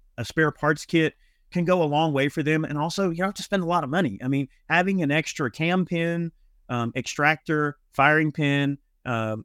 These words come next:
and then the cam pin retaining pin, you know, or the firing pin retaining pin, that, the little cotter pin that gets lost,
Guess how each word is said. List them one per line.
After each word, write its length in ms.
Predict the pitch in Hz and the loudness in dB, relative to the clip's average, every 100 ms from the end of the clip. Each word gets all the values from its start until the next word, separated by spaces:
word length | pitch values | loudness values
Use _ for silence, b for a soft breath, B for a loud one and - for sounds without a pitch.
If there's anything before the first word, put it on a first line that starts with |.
| _ 135 | _ -2
and 160 | 120 | 0
then 80 | 117 | 0
the 80 | 117 | 0
cam 280 | 151 156 160 | 2 2 2
pin 200 | 156 143 | 2 0
retaining 520 | 127 147 156 156 151 | 0 0 2 2 0
pin, 420 | 151 143 143 143 | 0 0 0 -2
you 100 | 139 | 0
know, 60 | 123 | 0
or 100 | 123 | 2
the 120 | 117 | 0
firing 260 | 147 160 156 | 0 0 0
pin 160 | 156 | 0
retaining 460 | 147 131 147 147 143 | -2 0 0 0 -2
pin, 260 | 170 147 143 | -2 0 0
that, 140 | - | -2
the 100 | 120 | -4
little 220 | 135 143 | -2 -2
cotter 280 | - 143 147 | 0 0 0
pin 220 | 151 147 | 0 0
that 60 | 131 | 0
gets 200 | 147 - | -4 -2
lost, 480 | 135 139 139 - | 0 0 -2 -6